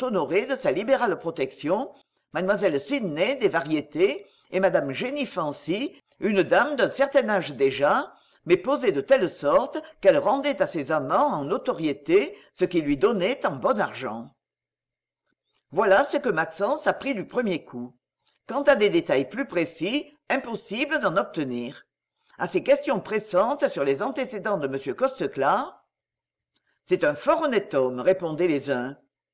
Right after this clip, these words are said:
C'est un simple faiseur », affirmaient les autres. Mais tous s'accordaient à dire que c'était un malin qui ferait son affaire et qui la ferait sans passer par la police correctionnelle. « Comment notre père et un tel homme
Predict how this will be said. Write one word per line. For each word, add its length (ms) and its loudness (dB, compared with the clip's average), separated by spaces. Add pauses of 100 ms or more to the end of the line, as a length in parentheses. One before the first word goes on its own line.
(560)
C'est 160 4
un 120 2
simple 420 2
faiseur », 520 0
affirmaient 500 -2
les 200 -2
autres. 380 -2 (1000)
Mais 160 2
tous 200 -2
s'accordaient 540 2
à 80 4
dire 420 -2 (240)
que 120 2
c'était 420 -2
un 60 4
malin 540 2 (200)
qui 140 -2
ferait 340 2
son 240 -2
affaire 580 2 (180)
et 140 2
qui 120 -8
la 100 4
ferait 680 -2
sans 240 4
passer 420 0
par 160 0
la 100 0
police 540 -4
correctionnelle. « 920 -4 (920)
Comment 340 0
notre 260 -2
père 320 6
et 100 2
un 80 0
tel 300 0
homme 320 4